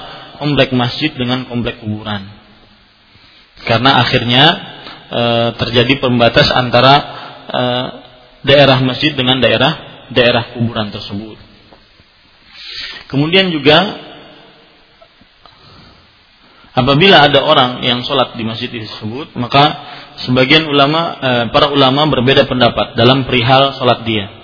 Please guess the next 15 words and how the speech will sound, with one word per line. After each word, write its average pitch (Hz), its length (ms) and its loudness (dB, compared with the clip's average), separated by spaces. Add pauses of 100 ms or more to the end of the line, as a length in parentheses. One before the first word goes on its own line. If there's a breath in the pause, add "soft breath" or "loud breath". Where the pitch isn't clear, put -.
(420 loud breath)
Ada 151 160 2
yang 139 80 2
mengatakan 123 560 2
sholatnya 117 640 -4
makruh, 123 480 -8 (160)
ada 120 160 -6
yang 131 80 0
mengatakan 123 480 0
sholatnya 113 560 -6
batal, 117 560 2
ada 131 160 -2
yang 147 80 2
mengatakan 139 480 0
sholatnya 113 400 -6
sah. - 240 -10